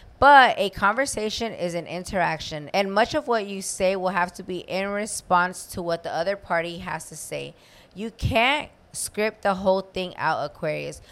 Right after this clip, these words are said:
When you sit down to converse, remember this. Listen carefully. Don't just jump ahead to fit in the words you want to say. Listen and react. That will definitely bring you the best result in this situation. You may be attributing a recent loss to something you said or did.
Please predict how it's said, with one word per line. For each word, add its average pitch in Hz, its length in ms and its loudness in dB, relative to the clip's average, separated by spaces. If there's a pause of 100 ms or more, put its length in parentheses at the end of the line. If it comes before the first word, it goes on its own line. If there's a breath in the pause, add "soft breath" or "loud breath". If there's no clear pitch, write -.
(100)
When 208 220 -4
you 233 120 -6
sit 285 260 -8
down 202 240 4
to 208 100 -10
converse, 175 540 -2
remember 170 460 -6
this. 147 420 -8 (460 soft breath)
Listen 226 720 -4
carefully. 160 760 -4
Don't 254 240 0
just 330 260 -6
jump 214 300 0
ahead 208 320 0
to 185 120 -6
fit 208 380 -4
in 220 100 -8
the 214 120 -6
words 170 420 -2
you 170 140 -6
want 156 260 -4
to 170 120 -10
say. 147 340 -6
Listen 226 680 -4 (140)
and 175 280 -4
react. 127 520 -8
That 214 180 6
will 254 140 0
definitely 220 580 -2
bring 180 300 -6
you 180 40 -12
the 165 120 -10
best 175 320 -4
result 160 480 -2
in 156 180 -6
this 160 200 -8
situation. 139 640 -10 (280)
You 214 160 -4
may 285 160 0
be 277 240 -4
attributing 214 800 0
a 175 120 -4
recent 185 480 -8
loss 170 380 2
to - 160 -6
something 185 560 -6
you 180 220 -10
said 175 540 2
or 160 240 0
did. 139 380 -8